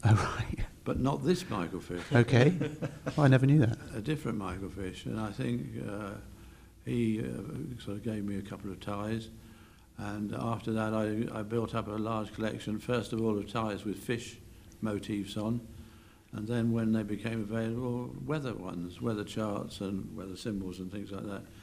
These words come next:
Speaker 2: It was all a bit of a waste of time and money, really, 'cause the cameras didn't have the resolution to show them on
Speaker 1: Oh,
Speaker 2: air.
Speaker 1: right.
Speaker 2: Um,
Speaker 1: <laughs> The
Speaker 2: but,
Speaker 1: se-
Speaker 2: but I wore them just the same, and I got some accolades. I got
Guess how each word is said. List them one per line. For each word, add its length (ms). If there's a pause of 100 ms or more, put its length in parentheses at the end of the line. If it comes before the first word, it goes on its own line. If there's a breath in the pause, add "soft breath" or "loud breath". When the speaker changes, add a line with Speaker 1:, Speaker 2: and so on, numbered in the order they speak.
(460 loud breath)
Speaker 2:
It 20
was 100
all 140
a 60
bit 100
of 80
a 60
waste 320
of 80
time 240
and 100
money, 240
really, 260
'cause 180
the 60
cameras 400
didn't 260
have 120
the 80
resolution 640
to 80
show 260
them 160
on 120
Speaker 1:
Oh, 40
Speaker 2:
air. 80
Speaker 1:
right. 180 (800 loud breath)
Speaker 2:
Um, 300
Speaker 1:
<laughs> 0
The 100 (200)
Speaker 2:
but, 100
Speaker 1:
se- 240 (240)
Speaker 2:
but 140
I 80
wore 240
them 100
just 220
the 40
same, 320
and 100
I 40
got 300
some 160
accolades. 580
I 80
got 220